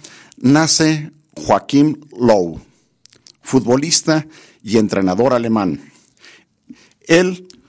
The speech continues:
se desempeñó como centro delantero y como entrenador dirigió a la se-, a la selección de Alemania, a la selección teutona, desde el año dos mil seis hasta el dos mil veintiuno, y llegó a ganar la Copa Mundial de Fútbol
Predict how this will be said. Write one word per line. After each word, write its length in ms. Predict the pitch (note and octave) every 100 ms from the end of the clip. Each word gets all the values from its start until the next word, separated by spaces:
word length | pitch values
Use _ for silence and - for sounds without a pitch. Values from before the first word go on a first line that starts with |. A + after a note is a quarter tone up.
| _ _ -
se 160 | - B2+
desempeñó 640 | B2 A#2+ A2 A#2 A#2+ C3
como 220 | C#3+ B2+ G#2+
centro 360 | C3 C#3 B2
delantero 680 | A2 F#2+ G2 C#3+ E3+ F3+ F3+ - - - _ _
y 360 | G3 G#3 F#3+ - _
como 200 | A#2 A2
entrenador 600 | G#2+ A2 A2 B2+ D#3 B2+
dirigió 460 | B2 A#2+ A2 D#3 E3+
a 20 |
la 100 | D#3+
se-, 240 | - G#2+ -
a 100 | A2+
la 120 | G2+
selección 520 | - G2 - - D3+
de 60 | C3
Alemania, 640 | G#2 F#2 A#2 D#3 D#3+ D#3
a 60 | B2+
la 80 | G#2
selección 440 | F#2 F2 F2+ G#2
teutona, 600 | - F2 - C#3 D3 D3 - - - - _
desde 360 | - B2 A#2 A#2
el 80 | B2+
año 260 | E3 E3+
dos 300 | B2 A#2 -
mil 240 | C3 C#3 B2+
seis 360 | - E3 F3
hasta 220 | A#2+ -
el 80 | A2+
dos 160 | G#2 G#2
mil 160 | A#2+
veintiuno, 580 | A#2 A2+ - A#2+ G#2 E2 - - _ _
y 220 | B2+ A2+
llegó 420 | F2+ E2+ D2+ D#2+ G#2+
a 60 |
ganar 320 | C#3+ C#3 C#3+
la 240 | C3+ A2 -
Copa 380 | G#2 F#2+ - F2+
Mundial 440 | E2+ D#2+ E2 F2+
de 60 | D#2
Fútbol 480 | F#2 F#2 A#2 D#3